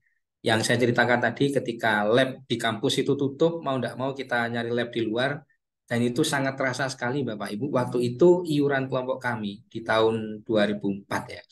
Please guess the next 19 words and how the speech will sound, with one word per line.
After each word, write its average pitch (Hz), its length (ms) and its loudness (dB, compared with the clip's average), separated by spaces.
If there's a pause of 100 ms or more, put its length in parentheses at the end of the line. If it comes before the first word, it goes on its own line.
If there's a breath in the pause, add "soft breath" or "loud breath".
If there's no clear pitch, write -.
kalau - 180 -18
nggak - 140 -18
salah 98 240 -12
itu. - 320 -20 (1120 soft breath)
Iuran 147 300 8
kelompok 147 340 4
itu 175 220 6
menyentuh 151 420 4
angka 135 380 -4
enam 131 240 -2
puluh 127 240 -4
ribu. 120 320 -8 (800)
Saya - 240 0
sendiri 123 480 6
nggak, - 320 0
nggak 107 240 -2
hafal 110 400 0
kurs - 320 4
emas, 98 480 -2